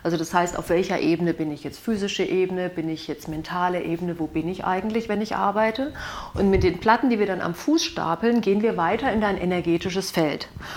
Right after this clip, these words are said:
Und je weiter wir in dein energetisches Feld gehen, bedeutet es eigentlich, wir gehen, ähm, wie in die Vergangenheit, weil dieses Lichtteilchen, was wir dann dort finden können, ist ja von dir irgendwann abgegangen.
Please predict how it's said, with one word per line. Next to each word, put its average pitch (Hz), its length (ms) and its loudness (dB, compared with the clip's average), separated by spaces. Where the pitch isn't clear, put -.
Und 196 120 2
je 196 160 4
weiter 233 320 4
wir 220 260 2
in 196 140 2
dein 170 180 2
energetisches 175 720 0
Feld 226 380 2
gehen, 202 500 0
bedeutet 185 400 -4
es 202 140 -6
eigentlich, 202 340 -4
wir 226 80 0
gehen, 208 460 0
ähm, 180 340 -2
wie 214 180 0
in 202 160 -2
die 190 80 -2
Vergangenheit, 175 680 0
weil 160 140 -2
dieses 175 300 -4
Lichtteilchen, 196 560 0
was 165 180 -6
wir 175 80 -6
dann 165 160 -4
dort 185 240 0
finden 247 520 2
können, 202 360 0
ist 196 160 -6
ja 220 80 2
von 208 180 4
dir 226 140 4
irgendwann 226 340 2
abgegangen. 156 680 2